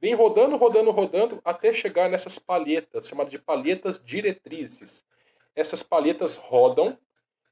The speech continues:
e esse movimento dela, ou seja, energia cinética, leva a movimentação desse eixo aqui na parte superior.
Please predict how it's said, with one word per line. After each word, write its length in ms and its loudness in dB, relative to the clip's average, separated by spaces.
e 160 -2
esse 280 0
movimento 840 0
dela, 680 2
ou 100 2
seja, 240 -2
energia 400 2
cinética, 920 -4
leva 320 2
a 40 2
movimentação 600 0
desse 340 -6
eixo 300 -2
aqui 180 -10
na 140 0
parte 420 2
superior. 1000 -2